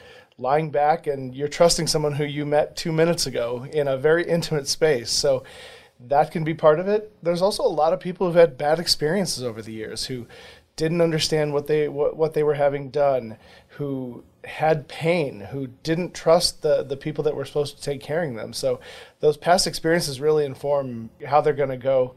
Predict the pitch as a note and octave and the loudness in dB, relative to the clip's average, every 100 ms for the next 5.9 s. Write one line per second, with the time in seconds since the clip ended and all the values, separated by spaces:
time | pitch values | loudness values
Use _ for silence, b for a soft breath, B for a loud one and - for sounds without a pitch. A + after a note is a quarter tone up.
0 | b - D3 C3+ C3 C3+ - B2 C3+ A#2+ | b -2 2 2 0 -4 -4 -2 0 0
1 | G#2+ - - B2 C3 C3+ - E3 D3+ C3+ | -4 -14 -14 -6 -6 -6 -2 2 2 0
2 | A#2+ - D3+ C#3+ C3 B2 - D#3+ E3 - | -2 -4 0 2 2 -2 2 4 4 2
3 | F#3 D#3 D3+ D3+ E3 F#3 C3 A2 - A2+ | -2 0 -2 0 2 2 0 -6 -6 -12
4 | - A2+ G#2+ A2 A2+ A#2 D3 D#3+ G#3 F3+ | -10 -12 -12 -16 -16 -10 -10 -2 -2 -2
5 | E3 D3+ D3 - C3+ - B2 G2 | -4 -2 -2 -4 -10 -10 -14 -14